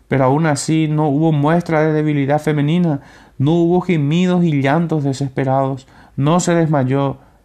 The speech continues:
Ninguno de los cuatro evangelios registra una palabra que haya salido de su boca en ese momento.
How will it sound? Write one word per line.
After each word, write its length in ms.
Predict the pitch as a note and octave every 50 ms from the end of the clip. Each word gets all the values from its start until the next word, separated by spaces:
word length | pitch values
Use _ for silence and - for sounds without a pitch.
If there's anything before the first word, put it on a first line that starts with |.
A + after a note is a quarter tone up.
| _ -
Ninguno 360 | C3+ C#3 C#3 D3 D#3+ E3 D#3+
de 80 | D#3+ D#3
los 160 | D3+ C#3+ -
cuatro 340 | - E3 E3 E3 E3 E3 E3
evangelios 560 | D#3 D3 C#3+ C3 - D#3 D#3 D#3+ D#3+ D3+ C#3+
registra 440 | C#3+ C3+ - F3 E3+ E3 - E3 E3+
una 280 | E3+ F3 F3+ F3 F3
palabra 560 | - D#3+ D3 C#3 C#3+ D3+ E3 E3+ E3 E3 D#3+ C#3+
que 80 | C#3+
haya 240 | C3+ C#3 C#3+ D3 C#3+
salido 360 | C3+ C#3+ C#3 C#3+ C#3+ D3 C#3+
de 60 | C#3+
su 180 | C#3 - C#3+ C#3
boca 320 | C3+ C#3 D3 D3 - C#3
en 80 | C#3 C#3
ese 180 | C3 B2+ D3+ C#3+
momento. 560 | C#3 C3+ C#3 C#3 C#3+ C#3+ C3+ B2+ C3+ C3